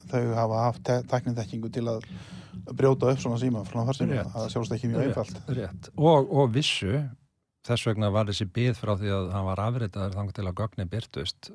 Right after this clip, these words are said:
Speaker 2: hálfum mánuður til að
Speaker 1: Já.
Speaker 2: myndi eyða slóðinni. Þeir vissu að hann geymdi upplýsingar en eftir hálfan mánuð þá, eh, tæmdist þær, þær upplýsingar. En að því að Pál fór að gruna þetta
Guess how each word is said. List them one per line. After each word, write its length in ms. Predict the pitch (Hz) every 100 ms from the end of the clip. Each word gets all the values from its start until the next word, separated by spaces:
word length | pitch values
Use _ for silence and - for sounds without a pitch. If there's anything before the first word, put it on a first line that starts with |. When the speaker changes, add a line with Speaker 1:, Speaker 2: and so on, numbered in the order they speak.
| -
Speaker 2:
hálfum 340 | 117 113 107
mánuður 400 | 104 92 90 131
til 240 | - 135
að 80 | 117
Speaker 1:
Já. 80 | 104
Speaker 2:
myndi 240 | 104 98
eyða 360 | - 120 117 104
slóðinni. 380 | - 196 110 85
Þeir 80 | 95
vissu 240 | 117 - 104
að 160 | 95
hann 160 | 101 98
geymdi 320 | 113 107 104
upplýsingar 440 | - 98 104 123
en 80 | 120
eftir 220 | 101 - 101
hálfan 240 | 107 101
mánuð 400 | 95 95 98 139 - - - - -
þá, 260 | - 120 - - - -
eh, 480 | - 135 123 147 123
tæmdist 460 | - 120 120 113 120
þær, 160 | 110 220
þær 220 | - 110 107
upplýsingar. 400 | - 107 110 127
En 80 | 113
að 140 | 120 131
því 100 | 139
að 40 | -
Pál 220 | 131 143
fór 240 | - 127
að 80 | 113
gruna 400 | 120 131 160 135 110
þetta 200 | - 113